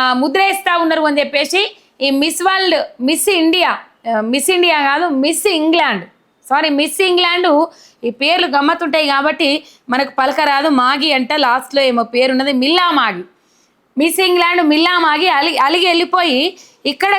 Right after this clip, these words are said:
కాదు, ఏం చేస్తుంది ఆమె, నేషనల్ మీడియాలల్లా, దాదాపు ఇంటర్నేషనల్ మీడియాలల్లా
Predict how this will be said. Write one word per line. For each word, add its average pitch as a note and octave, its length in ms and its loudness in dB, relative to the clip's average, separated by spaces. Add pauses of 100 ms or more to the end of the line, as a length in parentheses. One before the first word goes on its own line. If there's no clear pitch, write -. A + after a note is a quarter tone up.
కాదు, F4 240 2 (400)
ఏం D#4+ 100 2 (100)
చేస్తుంది F#4 480 -2
ఆమె, D4 120 2 (420)
నేషనల్ F#4+ 540 2
మీడియాలల్లా, D#4 560 2 (140)
దాదాపు F4 420 0
ఇంటర్నేషనల్ F4+ 720 0
మీడియాలల్లా D#4+ 460 2